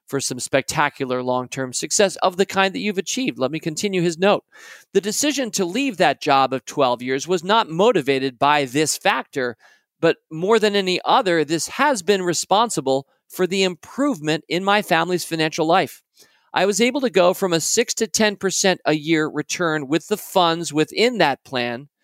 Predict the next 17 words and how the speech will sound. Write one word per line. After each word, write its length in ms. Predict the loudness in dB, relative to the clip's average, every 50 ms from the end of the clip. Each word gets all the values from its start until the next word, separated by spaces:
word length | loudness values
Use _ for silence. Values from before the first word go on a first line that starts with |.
| _ _ _ _ _ _ _ _ _ _ _ _
to 140 | 2 2 2
a 40 | 2
compound 640 | 0 -2 -2 0 0 0 0 2 2 2 2 2 0 0
annual 380 | 0 0 0 2 2 4 2 2
growth 340 | 2 2 2 2 2 2 0
rate 220 | 0 0 2 2
of 200 | 0 0 0 -2
fifty-six 1000 | -6 -4 0 0 0 0 -2 _ -10 -8 -6 -4 -4 -2 0 0 -2 -2 -4 -12
percent, 600 | -10 -8 -8 -6 -4 -2 0 2 2 2 2 0 -4
wow, 560 | -6 -2 0 2 2 2 2 0 0 -2 -4
since 340 | -4 -6 -4 -4 -6 -6 -6
the 180 | -8 -8 -4
end 320 | 0 0 2 2 0 0 -2
of 160 | -4 -4 -4
two 200 | -6 -8 -8 -2
thousand 440 | 0 2 2 2 2 0 -4 -10 -8
sixteen. 680 | -6 -6 -6 -6 -8 -8 -8 -6 -8 -8 -8 -12 -16